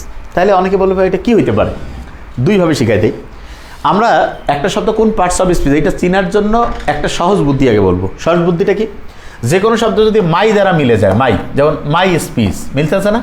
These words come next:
যে কেউ বলবে, "হ্যাঁ ভাই, মিলতেছে তো।" তাহলে মাই দ্বারা যে শব্দটা মিলে যাবে সেটা হচ্ছে নাউন।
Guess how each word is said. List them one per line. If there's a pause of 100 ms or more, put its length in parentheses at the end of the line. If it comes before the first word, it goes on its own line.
(140)
যে
কেউ
বলবে,
"হ্যাঁ
ভাই,
মিলতেছে
তো।" (720)
তাহলে
মাই
দ্বারা
যে
শব্দটা
মিলে
যাবে
সেটা
হচ্ছে
নাউন।